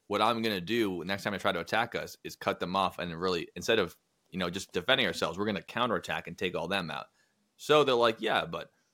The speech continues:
the better move is to be team up." Uh, he knows that it's,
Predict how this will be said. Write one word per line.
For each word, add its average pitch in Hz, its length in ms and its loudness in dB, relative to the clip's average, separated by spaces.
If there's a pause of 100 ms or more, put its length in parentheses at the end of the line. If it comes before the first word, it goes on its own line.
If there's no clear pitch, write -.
(380)
the 90 80 -10
better 131 260 2
move 90 180 -4
is 87 140 -10
to 90 100 -8
be 80 120 -6
team 92 360 -4
up." 87 280 -4 (420)
Uh, - 60 -6
he 107 160 -2
knows 107 220 4
that 98 180 2
it's, - 220 -8